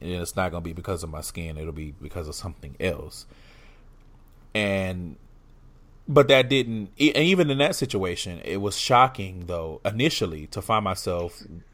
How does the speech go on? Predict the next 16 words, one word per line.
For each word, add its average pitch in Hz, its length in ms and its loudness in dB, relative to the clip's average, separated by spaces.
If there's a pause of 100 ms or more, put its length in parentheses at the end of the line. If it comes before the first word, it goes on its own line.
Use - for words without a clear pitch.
(340)
to 117 140 -2
be 110 440 -4
desired 90 760 -4
because 95 520 -2
of 85 100 -8
my 82 140 -10
skin. 82 380 -12
Not 147 200 4 (260)
solely 117 400 4
because 120 300 -2
of 123 60 -4
my 117 140 -2
skin, 113 400 -4
but 87 220 -4
that 101 240 4 (200)
being 98 400 -4